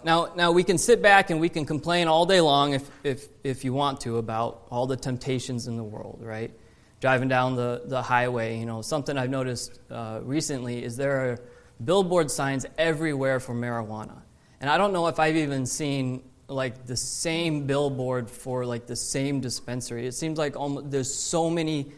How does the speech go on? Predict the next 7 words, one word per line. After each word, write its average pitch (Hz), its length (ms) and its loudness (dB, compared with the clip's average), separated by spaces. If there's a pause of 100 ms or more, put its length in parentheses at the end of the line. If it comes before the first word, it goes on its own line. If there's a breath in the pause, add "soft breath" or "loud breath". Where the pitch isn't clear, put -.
(640 loud breath)
dispensaries 165 720 0
popping 160 420 4
up 151 280 0
and 123 160 -2
billboards 143 440 0
popping 135 420 0
up, 123 340 -4